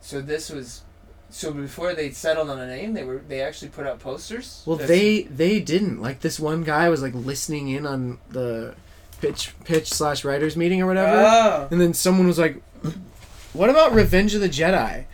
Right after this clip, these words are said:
Speaker 2: And then this guy was like, "Huh!" And then, like, he went out and made a bunch of posters.
Speaker 1: Oh, wow.
Speaker 2: And then, like, in that same meeting, I think George Lucas was like, "No,
Speaker 1: If he would've
Speaker 2: Jedis
Speaker 1: just
Speaker 2: don't
Speaker 1: stuck
Speaker 2: get
Speaker 1: around
Speaker 2: reve-"
Speaker 1: that meeting. <laughs>
Speaker 2: <laughs> Yeah, yeah.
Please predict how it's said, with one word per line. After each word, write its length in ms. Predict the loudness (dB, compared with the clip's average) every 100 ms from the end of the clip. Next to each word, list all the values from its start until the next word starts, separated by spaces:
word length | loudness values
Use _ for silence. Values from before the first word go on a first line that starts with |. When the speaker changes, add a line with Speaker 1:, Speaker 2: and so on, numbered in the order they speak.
| -18 -16 -6
Speaker 2:
And 120 | -4
then 80 | -2
this 120 | 0
guy 100 | 0
was 140 | 0
like, 120 | -4 -10 2
"Huh!" 300 | 6 6 6 -4 -16 -2
And 120 | 4
then, 120 | 4
like, 160 | 4 2
he 120 | 4
went 200 | 6 6
out 140 | 4
and 140 | 2 4
made 160 | 4
a 40 | 6
bunch 180 | 2 0
of 80 |
posters. 680 | 2 2 2 -2 -2 -4 -8 -12 -20 -20 -10
Speaker 1:
Oh, 200 | -4 -2 -2
wow. 300 | -6 -6 -4
Speaker 2:
And 140 | -2 0
then, 180 | -2
like, 320 | 0 -2 -4 -12 -16 -8
in 140 | -4
that 160 | -2 -2
same 200 | -2 -4
meeting, 520 | -4 -2 -2 -2 -4 -8
I 140 | -8 -8
think 300 | -8 -10 -10 -12
George 320 | -6 -6 -4
Lucas 360 | -4 -4 -8 -10
was 120 | -8
like, 260 | -8 -8 -12
"No, 400 | -8 -6 -6 -8 -16 -20 -6
Speaker 1:
If 60 |
he 80 | -2
would've 160 | 4 8
Speaker 2:
Jedis 120 | 8
Speaker 1:
just 140 | 8
Speaker 2:
don't 80 | 8
Speaker 1:
stuck 100 | 8
Speaker 2:
get 140 | 8 8
Speaker 1:
around 220 | 8 8
Speaker 2:
reve-" 40 |
Speaker 1:
that 160 | 6 4
meeting. 200 | 2 4
<laughs> 280 | 6 6 8
Speaker 2:
<laughs> 100 | 8
Yeah, 180 | 10 8
yeah. 220 | 8 6